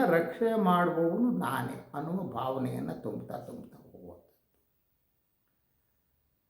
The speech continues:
ಈ ರಾಜಕಾರಣ, ಬಹುಸಂಖ್ಯಾತ ರಾಜಕಾರಣವನ್ನ ವ್ಯವಸ್ಥಿತವಾಗಿ ಬಿ ಜೆ ಪಿ ಇಂಪ್ಲಿಮೆಂಟ್ ಮಾಡತೊಡಗಿತು. ಅದು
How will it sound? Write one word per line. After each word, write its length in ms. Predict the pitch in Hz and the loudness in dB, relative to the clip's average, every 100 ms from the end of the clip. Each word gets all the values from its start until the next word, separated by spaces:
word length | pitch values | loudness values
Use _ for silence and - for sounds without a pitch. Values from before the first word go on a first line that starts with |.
| _ _ - | _ _ 2
ಈ 220 | 220 320 | 8 10
ರಾಜಕಾರಣ, 840 | 330 254 247 262 262 226 208 202 202 - - - - 123 | 10 10 10 8 6 4 4 2 -2 -2 -6 -10 -12 -4
ಬಹುಸಂಖ್ಯಾತ 800 | 127 196 240 240 240 240 233 | 0 2 8 8 10 8 8
ರಾಜಕಾರಣವನ್ನ 1080 | 233 175 160 160 - 143 135 127 117 185 220 135 - - _ _ - | 6 4 4 2 2 2 2 2 0 -2 -2 -4 -8 -14 _ _ -16
ವ್ಯವಸ್ಥಿತವಾಗಿ 1300 | 107 120 139 208 220 - 196 - 131 110 - - - - - _ _ _ _ - | -2 4 6 6 2 -2 -6 -4 -4 -4 -6 -10 -10 -12 -14 _ _ _ _ -8
ಬಿ 180 | 131 | -4
ಜೆ 200 | 131 127 | -2 -2
ಪಿ 200 | 120 226 - - - _ _ | -4 -6 -8 -10 -20 _ _
ಇಂಪ್ಲಿಮೆಂಟ್ 680 | 151 151 151 156 135 123 120 | -4 -4 -2 2 2 2 -2
ಮಾಡತೊಡಗಿತು. 720 | - - - 143 - - _ _ _ _ _ _ _ _ _ _ _ _ _ _ _ _ _ _ _ _ 240 | -6 -8 -10 -16 -18 -20 _ _ _ _ _ _ _ _ _ _ _ _ _ _ _ _ _ _ _ _ 2
ಅದು 200 | 240 | 6